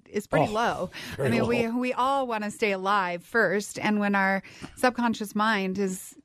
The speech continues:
Speaker 1: interacting with an emotion that's really strong, the first thing we wanna do is either fight or flight. And the flight is the gaze aversion, and the fight is this desire to be angry and to cause harm and to get mad and,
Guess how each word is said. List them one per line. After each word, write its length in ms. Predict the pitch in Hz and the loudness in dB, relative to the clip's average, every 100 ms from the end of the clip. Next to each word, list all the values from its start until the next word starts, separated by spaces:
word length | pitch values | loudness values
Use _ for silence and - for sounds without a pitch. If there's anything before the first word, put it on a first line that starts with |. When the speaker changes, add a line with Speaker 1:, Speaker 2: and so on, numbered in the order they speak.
| _ | _
Speaker 1:
interacting 840 | 202 226 208 202 202 - 202 190 185 | -4 0 2 2 0 -2 0 0 0
with 220 | 196 185 | 0 0
an 60 | 196 | -2
emotion 760 | 185 202 220 - 190 180 185 | 2 2 0 -2 -4 -2 -4
that's 240 | 208 190 208 | -4 -4 0
really 240 | 208 196 | 0 0
strong, 580 | - - 240 233 190 185 - - - | -2 -2 0 2 0 -2 -8 -14 -8
the 80 | 226 | -2
first 240 | 233 226 | 0 0
thing 160 | 233 202 | 0 0
we 100 | 202 | 0
wanna 240 | 190 185 | 0 0
do 220 | 202 233 | 0 0
is 160 | 214 190 | 2 0
either 260 | 175 170 | -2 -2
fight 380 | 175 - 190 202 | -2 2 2 2
or 140 | - 185 | 0 -2
flight. 500 | - 240 175 139 - | 2 2 2 -2 -6
And 120 | - 190 | -2 -2
the 60 | |
flight 360 | 175 208 202 220 | 0 0 2 0
is 160 | 208 202 | -2 -2
the 60 | |
gaze 240 | 202 190 190 | 0 2 2
aversion, 760 | 180 175 190 180 185 175 190 - - - | -4 -4 -4 -4 -2 -2 -2 -6 -20 -10
and 160 | - 196 | 0 0
the 60 | 190 | 0
fight 600 | - 262 269 180 - - | 0 2 2 -2 -8 -4
is 300 | 208 190 - | 0 0 -2
this 220 | 196 190 - | -2 -2 -4
desire 640 | 202 196 196 208 202 190 | -6 0 2 2 0 -4
to 440 | - 196 185 180 - - - - | -6 -2 0 0 -4 -20 -14 -6
be 160 | 214 - | -6 -2
angry 720 | 208 233 208 185 175 165 - | 0 2 2 0 -2 -2 -2
and 240 | 196 185 | 0 -2
to 100 | 190 | -4
cause 300 | - 208 190 | -2 -2 -2
harm 520 | - 254 240 196 175 | -4 -2 2 2 0
and 220 | 156 180 180 | 0 -2 -2
to 140 | 196 | -2
get 180 | 190 - | -4 -2
mad 380 | 196 214 196 180 | 0 2 0 0
and, 180 | 175 | -6